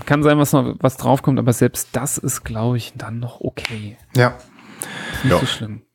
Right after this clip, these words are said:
Speaker 2: Nice so, Freunde, nice so. Ich wär durch.
Speaker 3: Ja, ich auch.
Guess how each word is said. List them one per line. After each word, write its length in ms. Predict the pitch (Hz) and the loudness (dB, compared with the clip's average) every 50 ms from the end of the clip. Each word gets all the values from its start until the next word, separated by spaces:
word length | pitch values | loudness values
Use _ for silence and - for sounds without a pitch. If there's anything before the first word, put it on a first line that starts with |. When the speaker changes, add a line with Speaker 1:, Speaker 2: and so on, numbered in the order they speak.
| _ _ _ _ | _ _ _ _
Speaker 2:
Nice 460 | - 120 120 123 131 156 180 - - | -2 2 4 4 4 4 2 2 4
so, 260 | - 135 131 135 135 | 6 6 6 6 4
Freunde, 540 | 131 - - 127 123 131 131 127 127 131 131 | 2 2 2 4 4 4 4 4 4 4 2
nice 280 | 131 127 123 135 131 - | 2 0 0 0 -2 -2
so. 280 | - 117 117 123 127 - _ _ _ _ _ _ _ _ _ _ _ _ _ _ _ _ _ _ | -4 -2 -2 -4 -6 -8 _ _ _ _ _ _ _ _ _ _ _ _ _ _ _ _ _ _
Ich 160 | - 208 196 - | 0 2 4 4
wär 80 | 226 208 | 4 6
durch. 420 | 190 220 233 214 - - - - - _ _ _ _ _ _ _ _ _ | 6 6 6 6 6 2 -2 -8 -10 _ _ _ _ _ _ _ _ _
Speaker 3:
Ja, 320 | - 117 165 180 135 101 87 - | 2 6 6 6 6 4 0 -4
ich 180 | 135 120 175 | -6 -4 -2
auch. 360 | 170 170 160 117 87 - - | 0 2 2 0 0 -4 -8